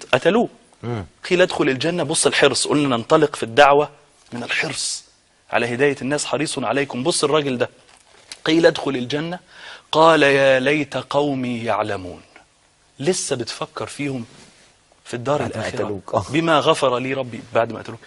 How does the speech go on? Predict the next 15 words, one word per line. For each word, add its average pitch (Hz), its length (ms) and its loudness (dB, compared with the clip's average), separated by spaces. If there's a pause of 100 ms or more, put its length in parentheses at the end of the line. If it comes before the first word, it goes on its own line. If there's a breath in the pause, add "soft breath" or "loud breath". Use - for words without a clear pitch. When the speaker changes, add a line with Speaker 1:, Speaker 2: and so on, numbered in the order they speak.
(200 loud breath)
Speaker 2:
ها؟ 107 140 -2 (140)
Speaker 1:
"وجعلني 123 560 2
من 120 140 -6
المكرمين". 110 640 -8
الحرص 165 520 -2
أصل 139 400 0
عندنا 113 340 -2
في - 100 -10
الدعوة، 113 320 0
ما 127 80 -2
بالك 165 280 0
الحرص 147 300 -6
على 107 140 -4
الطفل - 420 -16
البريء، 110 460 -8